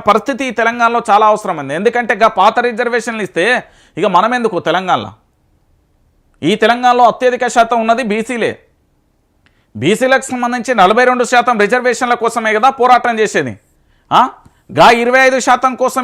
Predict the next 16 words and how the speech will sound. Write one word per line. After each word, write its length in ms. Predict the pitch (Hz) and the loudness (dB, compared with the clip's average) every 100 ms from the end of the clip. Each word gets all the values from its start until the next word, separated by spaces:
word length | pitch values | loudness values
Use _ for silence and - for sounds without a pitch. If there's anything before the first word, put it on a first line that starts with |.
| 240 | -2
ఇక 140 | 226 175 | -2 0
బీసీల 340 | 233 240 254 247 | -4 -4 -2 -2
రిజర్వేషన్లు 540 | 233 233 233 220 220 220 | 0 -2 -2 -4 -6 -6
వస్తే 140 | - 254 | -6 0
కాంగ్రెస్ 340 | 226 247 254 247 | 0 2 0 -2
ప్రభుత్వం 280 | 254 240 254 220 | -4 -2 -2 0
గద్దెనెందుకు 460 | 202 240 247 233 208 | 2 0 0 -4 -6
ఉంచుదాం? 260 | 190 147 143 | -8 -6 -4
దించాలి 360 | 170 220 262 247 | -4 2 4 4
కదా 120 | 190 247 | 2 2
మనం. 160 | 262 185 - _ _ _ _ _ _ _ _ _ _ _ _ _ _ _ _ 123 | 0 -2 -10 _ _ _ _ _ _ _ _ _ _ _ _ _ _ _ _ 0
కాంగ్రెస్ 400 | 180 262 269 262 | 2 4 2 4
ప్రభుత్వాన్ని 540 | 262 254 254 247 233 285 269 143 _ 127 185 | 2 2 2 2 2 -2 -6 -8 _ 0 0
ఎందుకు 240 | 247 262 240 | 2 -2 0
కూర్చోబెట్టాలి 600 | 262 262 269 269 269 254 240 | 0 2 4 4 4 4 2
అంటున్నా 360 | 294 302 294 | 0 2 2